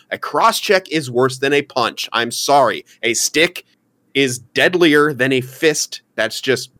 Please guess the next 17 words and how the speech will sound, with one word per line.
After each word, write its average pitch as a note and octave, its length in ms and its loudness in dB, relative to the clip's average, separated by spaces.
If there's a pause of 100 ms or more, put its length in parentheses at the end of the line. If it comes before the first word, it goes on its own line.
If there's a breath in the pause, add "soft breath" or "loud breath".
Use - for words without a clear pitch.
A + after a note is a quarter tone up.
(160)
basic B2+ 400 -2
shit. - 360 -4
So B2 320 0
I'd B2 180 2
say B2 160 -2
one B2+ 180 0
to C3 80 0
two C3 160 -4
games A#2+ 220 0
for G2+ 160 -10
Hall A#2+ 220 4
would A#2 80 0
have A2+ 80 -2
been A2 400 -4
good. A2 320 0 (440 loud breath)
Matthews B2+ 440 -2
deserved A2 460 -6